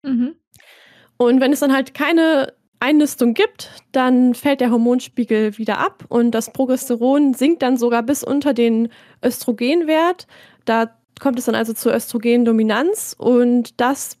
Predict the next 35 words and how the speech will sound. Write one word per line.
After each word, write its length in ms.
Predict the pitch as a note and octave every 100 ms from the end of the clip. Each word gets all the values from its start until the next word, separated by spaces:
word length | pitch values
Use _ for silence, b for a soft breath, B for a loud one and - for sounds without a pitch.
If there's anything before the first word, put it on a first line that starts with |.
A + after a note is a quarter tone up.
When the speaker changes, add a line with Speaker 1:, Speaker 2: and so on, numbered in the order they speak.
| -
Speaker 2:
bestärkt 420 | B3 - C4+ C#4
dann 140 | C4
wieder 220 | A#3 A#3
so 100 | A3+
Symptome 800 | A3 A3+ A3+ B3+ B3 A#3+ A#3 A#3 G#3+
wie 160 | A3
zum 200 | - A#3
Beispiel 280 | G#3 G#3+ A3
P 200 | G3+ B3
M 160 | A3+ G#3
S 240 | G#3+ -
oder 160 | G#3 G#3
P 160 | -
M 160 | G#3 G#3+
D 80 | G3+
S. 380 | G3+ G#3 - - B B B B B _
Und 1080 | - A3 G#3 G3+ G3+ G3+ G3+ G3 G3 - - _ _
genau, 200 | A#3+ G3+
das 140 | G3 G3+
ist 120 | -
halt 140 | G3+
sozusagen 400 | G3+ G3 G3+ G3+
der 200 | G3+ G3
Hintergrund 600 | F#3+ G#3+ G#3+ G3 F#3+ G3
davon. 640 | F#3 G3 - F3 G3+ C#4 -
Speaker 1:
Genau, 220 | C#4+ B3
und 140 | A3 A3+
das 120 | A#3+
ist 120 | F4+
ja 140 | D4
nicht 320 | C4+ C#4 - -
so, 220 | A#3+ C4
dass 200 | C4+ C4
das 220 | B3+ B3
alles 540 | - A#3+ B3+ C4 -